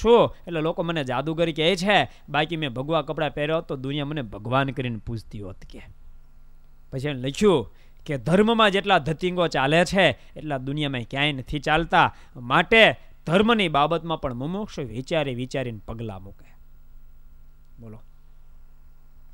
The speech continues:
એટલે લોકો ઐશ્વર્યની બહુ મોટી વાતો કરે છે, પણ ભગવાનનો ભક્ત ઐશ્વર્યને કદી ન ઈચ્છે.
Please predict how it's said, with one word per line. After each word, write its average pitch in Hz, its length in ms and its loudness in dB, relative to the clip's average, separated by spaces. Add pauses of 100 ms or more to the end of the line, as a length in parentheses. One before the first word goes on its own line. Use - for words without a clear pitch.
(1400)
એટલે 117 180 -10
લોકો 131 460 -2
ઐશ્વર્યની 156 540 -2
બહુ 135 200 -4
મોટી 143 240 -8
વાતો 120 300 -6
કરે 110 260 -12
છે, - 160 -20
પણ 135 320 0 (420)
ભગવાનનો 147 380 -2
ભક્ત 131 300 -8
ઐશ્વર્યને 143 640 -6
કદી 165 300 -2
ન 123 100 -4
ઈચ્છે. - 480 -10